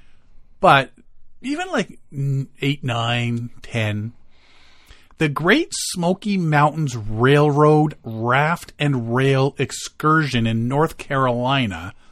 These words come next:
has been a favorite for more than thirty years. The day-long excursion leaves in the morning from the depot in downtown Bryson City. You'll be met at the depot by a representative of Whitewater,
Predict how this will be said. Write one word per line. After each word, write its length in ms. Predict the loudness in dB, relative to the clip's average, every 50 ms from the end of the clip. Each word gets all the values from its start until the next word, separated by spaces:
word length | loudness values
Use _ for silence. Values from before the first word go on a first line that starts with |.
| -20 -20 -20 -20 -20 _ -20 -20 _ -10
has 220 | -4 0 0 0 0
been 200 | 0 0 2 0
a 60 | 0
favorite 480 | -2 -4 -4 -4 -4 -2 -4 -6 -8 -6
for 120 | -6 -4
more 260 | -2 0 0 2 2 2
than 160 | 0 0 -2 -4 -4 -2
thirty 240 | 0 2 2 2 0
years. 840 | -2 -4 -6 -8 -8 -4 -2 -2 -2 -2 -4 -6 -10 -14 -18 -20 -20 -20 -20 -20 -20 -20 -20 -20 -20 -20 -20 -20 -20 -20 -20 -20 -18 -12 -8
The 80 | -6 0
day-long 540 | 2 4 6 6 6 4 4 4 4 2
excursion 720 | 0 -2 -6 -8 -2 2 4 4 4 4 2 2 2 2
leaves 300 | 2 2 2 0 0 -2
in 120 | -2 -2 0
the 80 | 0
morning 420 | 0 2 4 4 4 4 4 2 0
from 220 | -2 -2 -2 0
the 100 | 0 0
depot 480 | -2 -2 -4 -2 0 4 4 4 4 4
in 160 | 0 -2 0
downtown 640 | 0 0 0 0 0 -2 0 0 0 0 0 -2
Bryson 580 | -4 -4 -4 -2 0 0 -2 -2 -4 -4 -4 -4
City. 480 | -4 -4 -4 -2 -2 -2 -4 -8 -12 _ _ _ _ -20 -20 _ _ -20 _ -20 -20 _ _ -20 -20 _ _ 0
You'll 120 | 2 2
be 100 | 4 4
met 260 | 4 4 4 2 2
at 120 | -2 -6 -4
the 80 | -4
depot 440 | -4 -2 -2 -2 0 4 6 6 6
by 160 | 6 4 2
a 60 | 4
representative 760 | 4 2 0 0 -2 -4 -2 -2 -2 -2 0 -2 -2 -4 -4 -4
of 260 | -2 -2 -2 -2 -6 -10 -20 _ _ _
Whitewater, 1000 | -16 -8 -2 2 4 4 4 2 0 -2 -2 0 0 -2 -2 -2 -2 -4 -4